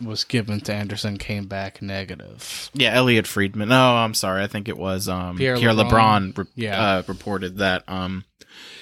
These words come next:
Speaker 2: Anderson's, uh, M R I did come back negative, so they're gonna reevaluate it tomorrow, actually. So today's Sunday, so they're gonna reevaluate tomorrow. So we should get an idea what's going on with them, with Anderson tomorrow, and we'll have an idea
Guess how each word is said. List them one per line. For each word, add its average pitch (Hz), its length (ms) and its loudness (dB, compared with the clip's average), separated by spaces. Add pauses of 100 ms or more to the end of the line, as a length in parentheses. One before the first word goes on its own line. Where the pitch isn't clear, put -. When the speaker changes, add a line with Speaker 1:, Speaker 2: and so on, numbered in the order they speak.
(720)
Speaker 2:
Anderson's, 110 760 4
uh, 95 240 -2
M 92 120 -2
R 110 140 2
I 98 160 4
did 95 180 -2
come 104 120 -2
back 117 200 2
negative, 98 540 2
so 104 240 4
they're 101 120 2
gonna 101 200 4
reevaluate 104 920 4
it 98 220 0 (420)
tomorrow, 92 440 4
actually. 87 340 2
So 90 140 0
today's 90 260 4
Sunday, 87 320 2
so 90 140 2
they're 90 120 2
gonna 87 140 0
reevaluate 87 540 2
tomorrow. 90 300 0
So 95 140 0
we 98 100 6
should 101 180 2
get 101 140 4
an 90 80 0
idea 95 380 4
what's 95 220 -2
going 101 240 2
on - 160 4
with 214 140 4
them, 190 280 2 (840)
with 101 160 2
Anderson 98 540 4
tomorrow, 92 640 4
and 87 360 -2
we'll 85 120 -2
have 95 160 2
an 90 80 2
idea 92 600 2